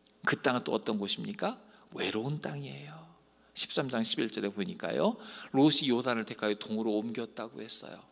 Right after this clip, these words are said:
서로 떠난지라. 아브라함이 그의 고향 본토 친척 아비 집을 떠날 때에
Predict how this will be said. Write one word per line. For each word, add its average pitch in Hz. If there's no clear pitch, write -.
서로 208
떠난지라. 208
아브라함이 202
그의 180
고향 131
본토 127
친척 -
아비 113
집을 101
떠날 92
때에 139